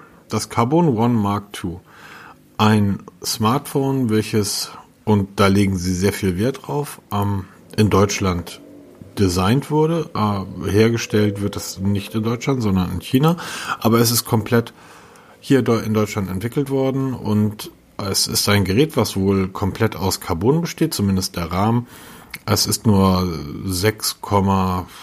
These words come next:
drei Millimeter dick und es soll, ähm, der absolute, ja, ein High-End-iPhone-Killer, liest man immer wieder, wenn man sich in den entsprechenden Kreisen bewegt.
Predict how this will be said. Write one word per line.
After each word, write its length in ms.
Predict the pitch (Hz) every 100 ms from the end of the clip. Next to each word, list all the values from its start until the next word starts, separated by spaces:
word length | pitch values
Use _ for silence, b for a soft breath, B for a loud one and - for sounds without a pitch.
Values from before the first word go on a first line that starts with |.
| - -
drei 540 | 90 98 110 127 131
Millimeter 840 | 127 110 104 101 110 113 104 90 87
dick 440 | 90 131 151 -
und 300 | - 110 110
es 400 | - 98 - -
soll, 520 | 98 104 110 110 104 -
ähm, 520 | 98 95 95 95 92 90
der 220 | 98 95
absolute, 840 | - - - 104 104 104 98 92 B B B B B B -
ja, 260 | 98 - -
ein 300 | 107 - -
High-End-iPhone-Killer, 1500 | - 117 127 113 110 110 - 113 113 - 104 101 - - 104 98
liest 300 | 110 117 120
man 200 | 110 104
immer 280 | 107 101
wieder, 300 | 104 117 107
wenn 80 | 104
man 140 | 107 101
sich 200 | 104 -
in 80 |
den 160 | 101 98
entsprechenden 800 | 101 98 - 107 - 104 101 98
Kreisen 440 | - 101 104 104
bewegt. 520 | 101 95 101 101 -